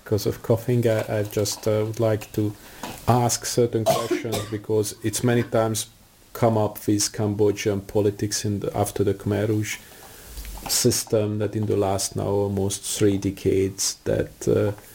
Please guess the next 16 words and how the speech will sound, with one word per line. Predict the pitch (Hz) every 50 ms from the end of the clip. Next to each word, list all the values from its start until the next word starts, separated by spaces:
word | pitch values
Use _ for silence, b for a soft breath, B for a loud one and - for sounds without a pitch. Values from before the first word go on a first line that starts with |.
| B B B B B B B B -
in | 117 127 123
a | 120 110
way | 113 110 107 104
the | 101 107
same, | - - - - 120 117 110 110 113 113 110 107 - - -
uh, | - 107 104 104 101 110 110 - - - - - - - - - - - - - - - - -
people | - 143 143 147 147 147 - 123 120 117 117 117
and | 110 110 107
the | 107
same | 101 - - 113 110 110 107
kind | 107 - 107 107 104 104
of | 98 - - -
party | - 117 113 107 107 - - -
regime | 101 104 110 113 110 110 107 98 98 95
which | 98 95 - - -
was | 104 98 95 95 95 - - -